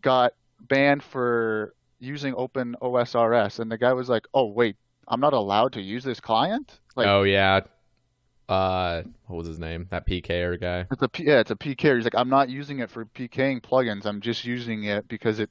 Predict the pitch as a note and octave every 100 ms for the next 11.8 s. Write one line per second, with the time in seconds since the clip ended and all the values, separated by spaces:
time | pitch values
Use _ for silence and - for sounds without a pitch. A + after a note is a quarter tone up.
0 | - A2+ G#2+ F#2+ G2 C#3 A#2+ A2 - -
1 | G#2+ A2+ A2 G2 G2 A2 B2 B2+ B2+ C3
2 | C3+ C3+ C3 C#3 C3+ C3 C3+ C3+ - _
3 | _ _ _ _ _ A2+ G#2+ G2 G2 -
4 | _ _ _ _ _ _ _ _ _ -
5 | A#2+ A2+ A#2 - C3 A#2+ G#2 A2 G#2+ G#2
6 | A2 A2 G#2 - A2+ G#2+ G2+ G2+ F#2 _
7 | _ _ _ A#2 G#2+ G2+ G2+ G2+ G2+ G2+
8 | G2+ G#2 G#2+ G2+ G#2 G2+ G#2+ G#2+ G2+ G2
9 | G2+ G2+ G2+ - G2 - G#2 G2 G2 -
10 | _ G#2 G2 G2+ - G2 - G#2+ - G2+
11 | G#2 G#2+ F#2+ - - A#2+ G#2+